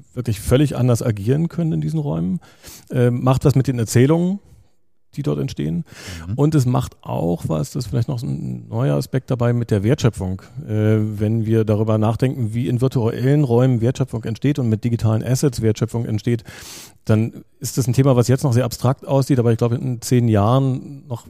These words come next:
Speaker 1: ganz anders behandelt werden wird. Und da gibt's dann eben auch eine große Schnittkante zu, zu Games, glaube ich, wo das schon wesentlich geübter ist, mit digitalen Assets umzugehen. Äh, die digitalen Auswertungswelten insgesamt für Filme werden davon profitieren und werden sich ändern.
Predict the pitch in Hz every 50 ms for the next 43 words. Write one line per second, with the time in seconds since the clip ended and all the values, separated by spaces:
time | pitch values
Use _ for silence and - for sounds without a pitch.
0 | - - 127 120 113 - - 113 117 117 113 101 - - - - - 92 101 104
1 | 107 110 104 95 98 92 92 95 92 90 90 87 90 92 98 98 95 95 101 107
2 | 104 101 110 - - 120 110 110 113 110 107 113 110 107 98 101 117 120 - 127
3 | - 127 117 - - 117 110 - 107 - - 107 98 98 98 - - 110 101 98
4 | 98 104 101 123 147 156 156 - - - - - - - - 143 139 139 143 139
5 | 117 117 120 117 117 110 - - 113 107 107 107 104 98 101 101 - - - -
6 | - - - - _ - 127 - 143 147 - - - 156 143 139 139 131 - -
7 | - - - 147 135 127 120 117 117 - 123 117 117 - 113 113 117 131 127 123
8 | 147 143 - - 135 123 - 135 123 123 120 120 123 113 - - - - - -
9 | - - - - - - _ _ _ _ - - 139 135 123 120 120 113 123 120
10 | 117 - 117 113 110 107 117 127 - 151 139 131 123 101 110 113 117 113 135 123
11 | 123 139 156 151 - 151 139 139 - 139 - - 139 139 139 135 120 117 123 123
12 | 127 127 127 127 131 123 120 131 - - 127 127 131 123 117 - 127 123 120 -
13 | - 120 - 127 110 - - 127 131 131 131 120 113 110 120 117 113 113 110 123
14 | 135 117 110 120 127 127 127 131